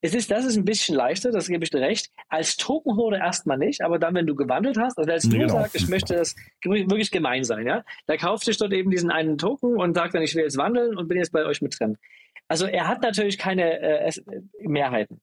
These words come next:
Speaker 1: Das ist erstmal klar. Man
Speaker 2: Ja.
Speaker 1: sieht natürlich, also außer er schafft's wirklich über fünfzig Prozent zu kaufen, und dann müsste das Startup bewusst sagen, wir tun über fünfzig Prozent unserer Anteile verkaufen. Aber wenn, solange er keine Maha-, Mehrheit hat, ja, dann hatte man vielleicht noch diese Pain zu sagen, ich brauche eine richtigen Gesellschafterversammlung und kann eben
Speaker 2: Genau.
Speaker 1: ohne,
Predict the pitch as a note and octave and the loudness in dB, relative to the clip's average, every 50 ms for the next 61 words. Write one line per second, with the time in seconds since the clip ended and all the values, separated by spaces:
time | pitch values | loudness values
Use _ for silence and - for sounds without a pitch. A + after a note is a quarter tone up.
0 | _ - C3 C#3 D#3 E3 C#3+ - D3 C3 - - A#2 - - _ _ _ _ - | _ -6 -2 0 2 0 2 0 -2 -2 -2 -2 -4 -4 -6 _ _ _ _ -20
1 | - - D3+ D#3+ - - G#3 A3 G3+ F#3 F#3+ F#3+ F#3 F3+ - - D#3+ D3 D#3+ D#3+ | -8 -4 -2 0 2 2 2 2 0 0 0 0 -2 -2 0 0 0 0 0 0
2 | - E3+ E3 E3+ F3+ E3 D3 - - E3 - - - D#3+ D#3+ D3+ D3 - - E3 | 0 0 0 2 2 0 0 0 -2 -2 -2 -2 -2 0 0 0 -2 -4 -4 -4
3 | D3 C#3 - E3+ D#3 - - D3 D3+ E3+ - E3 D3 - D3+ D#3 D#3 E3 C#3+ D3 | -6 -4 -4 -6 -6 -4 -2 -2 -2 0 -2 -4 -2 -2 -2 -2 0 0 0 0
4 | D3 D#3+ F3 F3+ - E3 C#3+ - - D3+ D3+ D#3+ C#3+ D3 C3 C#3 F3+ A3+ G#3 - | 0 0 0 0 0 -2 -2 0 0 0 0 0 0 0 0 0 0 0 0 -2
5 | - D3 C3 C3 C3+ D3+ D#3 - _ - _ - - - - - D#3+ E3+ G#3 G3+ | -2 0 0 0 0 -2 -6 -10 _ -14 _ -4 -2 -2 0 -2 -2 0 0 0
6 | G3 F3+ E3+ - - F3 F3+ F#3 - F3 D3 - D3+ - D#3 D3+ D#3 C3+ D3 C#3+ | 2 2 0 0 0 0 0 0 -2 -4 -4 -2 0 0 0 2 2 0 0 0
7 | C#3 D3 C#3+ D3 C3 B2+ - B2+ - - - - - - - - - - - - | 0 -2 -2 -2 -2 -2 -2 -4 -2 -2 -4 -4 -6 -10 -16 -20 -20 -16 -16 -12
8 | - - D#3+ C#3+ D#3+ D#3 E3 E3+ F3+ G3+ - F#3 F#3 F#3+ F#3+ F#3+ F#3 E3+ D3+ C#3+ | -8 -4 -2 0 0 2 0 0 -2 -2 0 0 0 2 0 0 0 0 0 0
9 | D3 E3+ F#3+ G3+ G3 F3+ F3+ F3+ F#3+ G3 F#3+ F3 D3+ D3 D3 D3+ F3 F#3 E3+ D#3+ | 2 2 2 0 0 0 0 0 0 0 0 0 0 2 2 2 2 2 0 0
10 | D#3+ E3 D#3 D3+ D#3+ D#3+ D#3+ D#3 C#3+ - D#3 E3 E3 - D#3+ D3+ D3 C#3+ C#3+ - | 0 0 0 0 0 2 0 0 0 2 0 0 0 0 0 2 2 0 -2 -2
11 | - D#3+ D#3 E3+ E3+ - D#3 D#3 D3+ D3+ D3+ D3 - D#3 D3 C#3 C3+ B2+ D3+ F3 | 0 0 0 0 0 0 0 0 0 0 -2 -2 -2 -2 0 0 0 0 0 0
12 | - F#3+ F3 F3 E3 D#3+ D3 D#3 D#3 D#3 - D#3 - - D3+ C#3+ C3+ C#3+ C#3 C#3 | -2 -2 -2 0 0 0 0 0 0 0 0 -2 -4 -4 -6 -4 -2 -2 -2 0
13 | C#3 C3+ - _ - - - - - - C#3+ - C#3 C#3+ C#3 A#2+ G#2 E2+ D#2+ D#2+ | -2 -4 -6 _ -14 -20 -18 -12 -6 -4 -2 -2 0 0 2 2 2 2 4 4
14 | - D#3+ F3 F3+ F3 D#3+ D#3 | 4 4 4 4 2 2 0